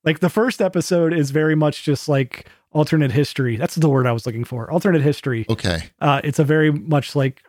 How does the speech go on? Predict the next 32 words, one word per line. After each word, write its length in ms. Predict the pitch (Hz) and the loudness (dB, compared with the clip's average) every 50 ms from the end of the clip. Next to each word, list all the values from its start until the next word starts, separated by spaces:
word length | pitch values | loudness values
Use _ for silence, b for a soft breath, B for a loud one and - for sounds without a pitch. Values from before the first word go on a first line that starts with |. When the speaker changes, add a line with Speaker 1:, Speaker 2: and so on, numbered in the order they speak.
| _ - | _ -6
Speaker 1:
okay, 380 | - - - - 165 147 139 | -4 -4 -2 0 2 2 2
this 220 | 135 147 165 - - | 2 2 0 2 2
is, 200 | 151 139 135 - | 2 2 2 2
like, 420 | 143 139 131 - - - - - _ _ _ _ _ _ _ _ | 0 0 0 -4 -8 -18 -18 -20 _ _ _ _ _ _ _ _
setting 280 | - - 185 165 156 156 | -2 0 0 2 2 2
up 140 | 151 143 151 | 2 2 0
a 60 | 139 | 0
pretty 200 | - 165 151 147 | 2 2 2 2
standard, 920 | - - - 139 139 139 131 139 139 135 135 139 135 131 127 120 110 - _ - - _ _ - | 2 0 0 0 2 2 2 2 2 2 2 2 2 0 0 -2 -6 -10 _ -20 -20 _ _ -8
like, 220 | 135 127 127 - - | -6 -6 -6 -6 -4
alternate 320 | 156 143 131 147 139 131 | -4 -2 -2 0 0 0
history 400 | 156 151 - - - 143 135 123 | 0 0 -2 -2 -4 -4 -2 -2
thing. 220 | - 139 127 127 | -2 -4 -4 -4
And 120 | 131 127 139 | -2 0 0
then, 160 | 147 139 139 | 0 0 2
like, 300 | 139 131 127 113 - - _ _ _ _ _ _ _ _ | 0 0 0 -2 -6 -12 _ _ _ _ _ _ _ _
yeah, 280 | - 151 147 143 131 120 | -2 0 2 2 2 2
you, 180 | 120 131 147 - _ _ | 0 0 -2 -4 _ _
there's 200 | - 156 156 - | 0 0 0 0
some, 380 | - - 160 143 135 139 - - _ | -2 -2 0 0 0 -2 -4 -6 _
there's 180 | - 170 175 - | 0 0 0 2
some 100 | - 175 | 0 0
screenshots 600 | - - 220 214 208 180 - 185 151 147 - - | 0 2 2 2 2 2 2 2 0 0 0 0
coming 180 | - 151 151 147 | 0 2 4 4
up 140 | 143 135 - | 2 2 2
'cause 120 | 160 151 | 0 0
season 220 | - 226 214 196 160 | 0 2 2 2 2
two 160 | - 175 165 | 2 2 2
just 180 | 139 127 120 - | 2 0 -2 -2
came 180 | - 139 120 113 | -4 -6 -4 -4
out. 280 | 113 113 107 101 - _ _ | -4 -6 -6 -8 -10 _ _
Speaker 2:
Right. 200 | - 92 85 - | -4 -2 -2 -4